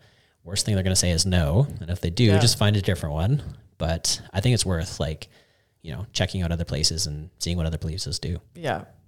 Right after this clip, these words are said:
Speaker 2: That was my question of the day the other day, was, "What's the furthest away CrossFit gym you've ever dropped into?" And some people have been with us a long time and never been anywhere
Speaker 1: Yeah.
Speaker 2: else, which appreciate the loyalty. But also some other people were like, "I love dropping in places in
Speaker 1: Yeah.
Speaker 2: other cities. You, like, meet nice people. And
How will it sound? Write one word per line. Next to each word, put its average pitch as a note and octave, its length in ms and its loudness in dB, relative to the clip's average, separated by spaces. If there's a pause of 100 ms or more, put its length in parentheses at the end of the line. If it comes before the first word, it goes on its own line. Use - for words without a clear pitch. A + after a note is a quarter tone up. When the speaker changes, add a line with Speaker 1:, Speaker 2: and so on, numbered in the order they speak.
Speaker 2:
That G3 80 -4
was A3+ 100 -2
my B3+ 100 -4
question A3 320 -4
of F#3+ 40 -4
the F#3+ 60 -4
day F#3 140 0
the D#3+ 80 -2
other D3+ 80 -6
day, - 120 -8
was, - 120 -8
"What's D4+ 180 -6
the - 80 -6
furthest G#3+ 420 -4
away F3+ 160 -4
CrossFit E3 340 -8
gym D#3 180 -8
you've D3+ 140 -6
ever C#3+ 380 -6
dropped - 240 -8
into?" D3+ 240 -8
And C#3 120 -6
some G3 140 2
people C4 200 2
have G3 80 2
been F3+ 100 2
with E3+ 120 -2
us D3 120 0
a C#3+ 60 -2
long C#3 340 -2
time D#3 320 -2
and D#3+ 80 -4
never D3 220 -2
been - 160 -6
anywhere F3+ 260 0
Speaker 1:
Yeah. A#2+ 120 8
Speaker 2:
else, - 260 0 (400)
which F3+ 320 -4 (100)
appreciate D#3+ 440 -4
the F3 80 -4
loyalty. - 600 -4
But A#3 160 4
also C4+ 400 6
some A#3 200 0
other B3 120 4
people C4 220 0
were C#4 80 2
like, B3+ 240 0
"I G#4 180 2
love G#4 280 2
dropping F4+ 360 0
in D#4 140 -6
places C#4 380 -4
in C4 60 0
Speaker 1:
Yeah. C4+ 80 4
Speaker 2:
other C4 120 4
cities. C4 460 -2
You, A#3+ 80 -6
like, A3 160 -6
meet A3+ 200 -10
nice A#3 200 -6
people. A3 560 -8
And F#3 160 -4